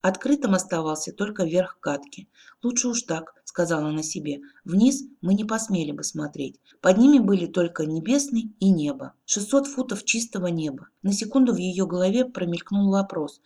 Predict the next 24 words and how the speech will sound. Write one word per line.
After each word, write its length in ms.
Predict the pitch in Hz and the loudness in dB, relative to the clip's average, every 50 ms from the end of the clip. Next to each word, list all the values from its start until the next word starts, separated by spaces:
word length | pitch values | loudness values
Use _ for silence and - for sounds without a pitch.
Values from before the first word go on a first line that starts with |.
| - _ | -20 _
сколько 320 | - - - 262 254 262 269 | -8 -2 -2 -2 0 0 0
времени 360 | 262 254 240 196 175 170 165 | 2 2 2 2 2 0 -2
потребовалось 760 | 165 175 180 175 - - 180 151 147 147 151 151 151 151 - 175 | -4 -4 -6 -6 -4 -6 -6 -6 -6 -6 -6 -6 -8 -8 -8 -6
её 220 | 170 170 170 165 | -4 -4 -4 -2
тёте 340 | - 240 262 254 254 - - _ - _ | -2 -2 -2 -2 -4 -12 -14 _ -20 _
пролететь 520 | - - 165 170 170 170 165 214 208 208 - | -10 -4 -2 0 0 0 -2 -4 -6 -6 -4
это 240 | - 175 - 185 170 | -6 -6 -2 -2 -4
расстояние, 720 | 170 170 - - - 175 175 170 156 147 143 143 139 143 - - - - - | -4 -4 -6 -4 -2 0 0 0 -2 -2 -4 -4 -6 -8 -12 -16 -16 -6 -2
и 60 | 185 | 0
о 60 | 196 | 0
чём 240 | 196 - 262 262 262 | 2 2 4 4 6
она 180 | 262 254 269 254 | 6 6 4 4
думала 340 | 202 196 175 165 156 151 | 2 2 0 0 -2 -4
в 80 | 151 - | -6 -6
последний 480 | - 165 165 - 202 214 208 185 170 170 | -8 -8 -6 -6 -4 0 0 0 2 2
миг 260 | 185 220 214 - - | 0 -2 -2 -2 -2
перед 280 | 180 160 156 156 - | -4 -2 -2 -4 -6
тем, 240 | - 233 233 233 233 - - - | -2 0 0 0 0 -2 -10 -10
как 200 | - 180 - - | -10 -8 -6 -6
она 160 | 156 156 156 | -4 -4 -6
встретилась 520 | 156 - - 185 180 180 - 170 165 165 - | -6 -6 -6 -6 -6 -4 -6 -8 -8 -8 -10
со 120 | - - | -14 -16
скалой. 520 | - - - 175 170 160 151 139 135 139 - _ _ _ _ _ _ _ | -16 -12 -8 -6 -6 -4 -4 -6 -8 -10 -14 _ _ _ _ _ _ _
«Нет, 380 | - 170 165 151 135 - - - | -6 -4 -4 -4 -6 -8 -10 -18